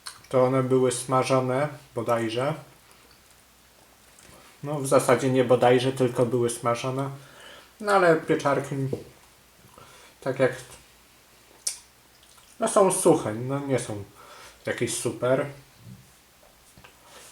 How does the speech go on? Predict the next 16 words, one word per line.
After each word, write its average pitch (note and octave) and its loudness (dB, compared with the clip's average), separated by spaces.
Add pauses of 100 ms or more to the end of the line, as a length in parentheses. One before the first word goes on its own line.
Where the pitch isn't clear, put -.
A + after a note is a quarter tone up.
Bułka, C3+ 6 (760)
no, E3 -8
to D#3 -12
mamy C3+ -2
tutaj B2+ -4
ciemna, C#3 -4
jest, B2+ 0 (960)
no, F#3+ 6
krucha D#3 6
bułka, C3 0
może, C3 -4 (1400)
no, A3 -6
jest, - -2 (720)
hmm. C#3 0 (2750)
No, D#3 -10
jeszcze C#3 -6